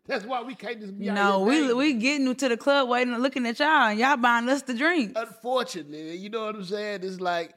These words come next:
Speaker 1: you know, you got some real ones, that, you know, have been like, "I'm, I'm a, I'm a go stag with you," but honestly, you need to marry her right away because she gonna be <laughs> one of them.
Speaker 2: And the gag is the women who are, you know, more graceful, they, you know, it's like, "Oh, okay, you might not be there yet."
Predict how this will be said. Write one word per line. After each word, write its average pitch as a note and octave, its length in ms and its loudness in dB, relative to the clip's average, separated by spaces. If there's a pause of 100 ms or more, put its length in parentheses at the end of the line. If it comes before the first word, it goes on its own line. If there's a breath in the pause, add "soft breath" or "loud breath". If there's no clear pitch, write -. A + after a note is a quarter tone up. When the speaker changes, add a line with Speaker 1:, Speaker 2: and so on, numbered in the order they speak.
(280 soft breath)
Speaker 1:
you C4 120 -18
know, G#3 140 0
you B3 120 -6
got G#3+ 220 -2
some G#3 200 -8
real G#3+ 300 -2
ones, G3+ 540 -12 (340)
that, F#3 300 -6
you A3 140 -12
know, G3 240 -4
have F#3+ 120 -6
been F#3+ 200 -4
like, F3+ 300 -2
"I'm, F#3+ 220 -8
I'm F#3+ 220 -10
a, F3+ 80 -12 (220)
I'm F#3+ 160 -10
a F#3 40 -10
go F#3 240 -8
stag F#3+ 360 -6
with F#3+ 180 -8
you," G3 60 -12
but E3+ 220 -10
honestly, B3+ 420 -10
you A#3+ 160 -8
need B3 180 -10
to F#3 60 -12
marry F#3 340 -6
her F3 200 -10
right D#3 280 -8
away C#3+ 300 -12 (180)
because D#3+ 420 -8
she C4+ 220 -14
gonna A3+ 180 -8
be A3+ 100 -2
<laughs> - 140 -20
one C4 220 0
of - 80 -14
them. A3 220 -10
Speaker 2:
And F4+ 160 2
the E4 80 2
gag E4 460 2
is C#4+ 300 2
the C#4 120 -2
women E4 320 -2
who D#4 180 0
are, A#3+ 440 -2
you C4+ 120 -6
know, G#3+ 160 -4
more G#3 260 -4
graceful, G3+ 600 -4
they, G3 140 -4
you A3+ 160 -6
know, F3+ 360 -10
it's F#3 160 -12
like, E3+ 200 -8
"Oh, D#4 300 -2
okay, C4+ 340 0
you C4 140 0
might B3+ 180 0
not A#3 160 -2
be A#3+ 120 -4
there A3+ 200 -2
yet." G#3+ 420 -4